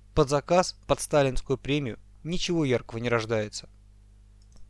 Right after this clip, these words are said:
Посмотрите фильмы, сделанные придворными художниками под заказ, и убедитесь в их энергетической пустоте. Мы понимаем, задача цензуры не в том, чтобы запрещать производить,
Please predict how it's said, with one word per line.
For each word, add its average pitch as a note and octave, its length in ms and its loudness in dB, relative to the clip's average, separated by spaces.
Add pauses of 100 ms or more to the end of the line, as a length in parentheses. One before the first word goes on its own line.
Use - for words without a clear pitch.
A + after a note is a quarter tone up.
(1000)
Посмотрите E3 520 -2
фильмы, A#2+ 340 -2
сделанные A#2 540 2
придворными B2+ 600 2
художниками A2+ 680 -2
под A#2+ 180 -2
заказ, A#2 440 -2 (220)
и D#3+ 100 0
убедитесь C#3+ 600 -2
в B2 40 0
их A#2+ 140 -4
энергетической C3 800 -2
пустоте. - 600 -4 (560)
Мы F3 140 0
понимаем, G3+ 480 2
задача C3+ 340 0
цензуры D3 460 -2
не D#3+ 80 -2
в - 80 -8
том, C#3 300 0 (360)
чтобы B2 460 -2
запрещать C3 440 -2
производить, B2 640 -2